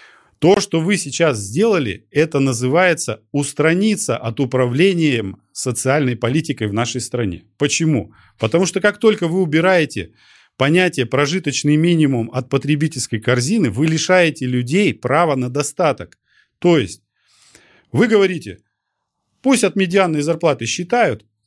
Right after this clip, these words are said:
вот как там работодатель с работником договорился,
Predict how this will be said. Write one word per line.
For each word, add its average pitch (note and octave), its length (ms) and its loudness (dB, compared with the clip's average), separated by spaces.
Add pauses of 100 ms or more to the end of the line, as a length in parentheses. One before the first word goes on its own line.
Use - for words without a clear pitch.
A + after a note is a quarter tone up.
(140)
вот E3+ 220 0
как G#3 220 2
там F3 180 2
работодатель E3+ 680 0
с - 100 -8
работником D#3+ 580 -2
договорился, E3+ 720 0